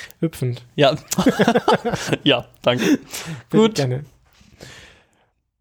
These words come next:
Speaker 1: Wenn du dich nicht mit dem Pogo-Stick da hochbewegen willst, zweitausendneunzehn sind diese E-Leih-Scooter da auch in der Stadt aufge-, aufgeschlagen. Und am ersten Tag von dem Release von diesen Scootern ist irgend so ein Typ hergegangen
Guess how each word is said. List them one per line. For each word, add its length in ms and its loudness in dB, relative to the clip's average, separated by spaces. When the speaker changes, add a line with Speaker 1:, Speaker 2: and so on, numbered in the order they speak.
Speaker 1:
Wenn 200 4
du 80 2
dich 180 0
nicht 160 0
mit 80 2
dem 100 4
Pogo-Stick 420 0
da 100 4
hochbewegen 540 2
willst, 380 -2
zweitausendneunzehn 960 2
sind 220 -2
diese 300 4
E-Leih-Scooter 1000 0
da 400 2
auch 280 0
in 440 0
der 200 2
Stadt 320 -2
aufge-, 440 -2
aufgeschlagen. 600 2
Und 120 4
am 100 4
ersten 340 2
Tag 440 0
von 200 0
dem 140 4
Release 300 0
von 160 -2
diesen 200 -2
Scootern 480 0
ist 180 0
irgend 200 0
so 80 0
ein 40 -2
Typ 200 -4
hergegangen 580 2